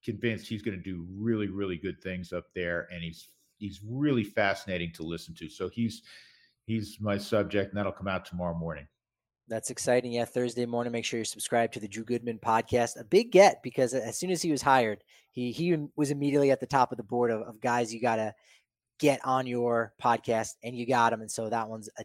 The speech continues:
Speaker 2: definite must listen to on the Drew Goodman podcast, dropping every Thursday morning.
Speaker 1: Yeah, I think you told me, you said a couple weeks ago, you said, "You gotta get Norvell on." I said, "I'm gonna get on that." So it's you, man. You were the impetus.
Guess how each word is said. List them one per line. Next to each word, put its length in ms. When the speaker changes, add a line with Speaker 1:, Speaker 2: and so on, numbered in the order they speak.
Speaker 2:
definite 420
must 300
listen 320
to 380
on 140
the 100
Drew 180
Goodman 420
podcast, 520
dropping 280
every 140
Thursday 320
morning. 280
Speaker 1:
Yeah, 160
I 20
think 220
you 80
told 220
me, 60
you 60
said 200
a 20
couple 300
weeks 180
ago, 100
you 60
said, 180
"You 80
gotta 160
get 160
Norvell 380
on." 100
I 80
said, 180
"I'm 200
gonna 160
get 120
on 140
that." 140
So 160
it's 120
you, 280
man. 200
You 140
were 60
the 160
impetus. 460